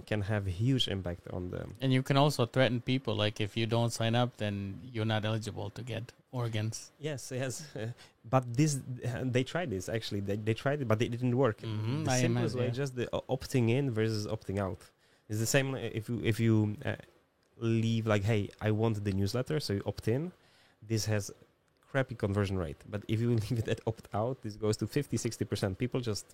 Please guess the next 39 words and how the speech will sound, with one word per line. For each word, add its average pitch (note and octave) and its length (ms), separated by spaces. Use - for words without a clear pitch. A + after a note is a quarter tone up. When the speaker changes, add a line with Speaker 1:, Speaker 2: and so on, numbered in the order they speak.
Speaker 1:
you F#2+ 80
know, F2 180
leave A2+ 200
it G2+ 60
there E2+ 160
because F#2 300
it's - 220
Speaker 2:
But A2+ 100
this C3 140
is - 40
Speaker 1:
doesn't C#3+ 160
work. G2 40
Speaker 2:
part C#3+ 180
of G#2 120
a G2+ 260
bigger A2+ 300
topic A2+ 420
Speaker 1:
Mm-hmm. - 240
Speaker 2:
because, G#2 340
uh, G#2+ 460
I B2+ 80
was B2 140
also C3 320
reading A2 560
that G2 240
the A2+ 100
best - 560
C - 240
E G#2+ 80
Os A#2 520
Speaker 1:
Mm-hmm. A#2+ 160
Speaker 2:
need A#2+ 180
to A#2 80
be, G#2+ 600
um, G#2+ 680
what C3 140
is A#2 160
the A2 100
word? G#2 360